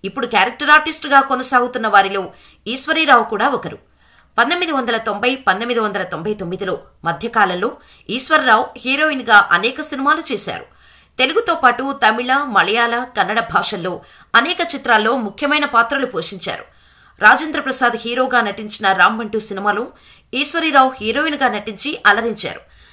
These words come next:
ఈ సినిమాలో ఈశ్వరీరావు పాత్రకు మంచి గుర్తింపు లభించింది. ఇక రెండు వేల సంవత్సరం నుండి ఈశ్వరీరావు క్యారెక్టర్ ఆర్టిస్ట్గా కూడా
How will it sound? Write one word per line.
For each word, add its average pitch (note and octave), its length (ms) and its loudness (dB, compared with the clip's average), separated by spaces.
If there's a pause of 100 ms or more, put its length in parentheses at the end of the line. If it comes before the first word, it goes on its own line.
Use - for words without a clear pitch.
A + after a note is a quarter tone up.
(220)
ఈ C#4+ 100 0
సినిమాలో E4 560 0
ఈశ్వరీరావు C#4+ 520 2
పాత్రకు A3 680 0 (280)
మంచి G#3+ 280 0
గుర్తింపు C4+ 380 -4
లభించింది. A#3+ 560 -6 (480)
ఇక C#4 160 0
రెండు C4+ 280 2
వేల E4 160 2
సంవత్సరం C4+ 480 0
నుండి A#3 200 0
ఈశ్వరీరావు A#3+ 720 -2
క్యారెక్టర్ A3 500 -2
ఆర్టిస్ట్గా G3 500 -4
కూడా F#3+ 400 0